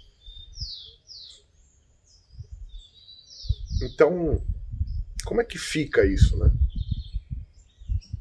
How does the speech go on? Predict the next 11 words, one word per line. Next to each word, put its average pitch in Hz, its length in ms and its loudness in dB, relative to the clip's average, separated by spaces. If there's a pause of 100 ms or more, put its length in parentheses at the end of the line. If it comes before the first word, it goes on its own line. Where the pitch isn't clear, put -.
(200)
Eu 113 80 2
vejo 143 300 4
tantas 190 380 6
pessoas, 117 420 6
mas 120 220 4
tantas 175 360 2
pessoas 135 460 2
começando 127 640 2
da 117 100 6
maneira 113 360 6
errada. 127 380 4